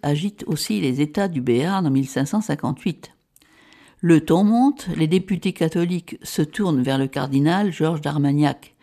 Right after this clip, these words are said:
et ce dernier fait voter aux États une protestation énergique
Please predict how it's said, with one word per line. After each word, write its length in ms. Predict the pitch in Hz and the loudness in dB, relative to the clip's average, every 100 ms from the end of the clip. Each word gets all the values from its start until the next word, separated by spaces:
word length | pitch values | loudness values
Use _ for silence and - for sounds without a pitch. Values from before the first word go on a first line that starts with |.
| - - _ | -20 -20 _
et 80 | 127 | -8
ce 140 | - | -4
dernier 460 | 139 135 139 196 240 | -2 0 2 2 0
fait 220 | 240 156 | 0 -2
voter 340 | 170 170 - | 0 -2 0
aux 120 | 151 131 | 0 0
États 460 | 139 131 190 269 - - _ - | -2 -2 -2 -4 -6 -18 _ -2
une 140 | 143 | -2
protestation 800 | - 214 220 196 170 160 - 156 | 0 -2 -2 -2 -2 -4 -6 -2
énergique 640 | 226 202 135 123 160 226 | 2 4 2 -2 -6 -6